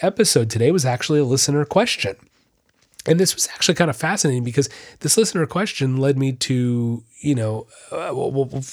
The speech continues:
well, I'll, I'll read the question to you here in just a second. We'll get to this. I'm gonna run through it. But what was interesting to me is the fact that there's actually a necessity for breeding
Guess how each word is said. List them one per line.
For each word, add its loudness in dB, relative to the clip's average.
well, -8
I'll, 4
I'll 4
read 4
the 4
question 0
to -2
you 0
here 0
in -2
just 0
a 0
second. 2
We'll 2
get 4
to 0
this. 0
I'm -2
gonna 0
run -2
through 0
it. -4
But 0
what 4
was 6
interesting 4
to 0
me 2
is 0
the 0
fact -2
that -2
there's 2
actually 0
a -2
necessity 2
for 2
breeding -4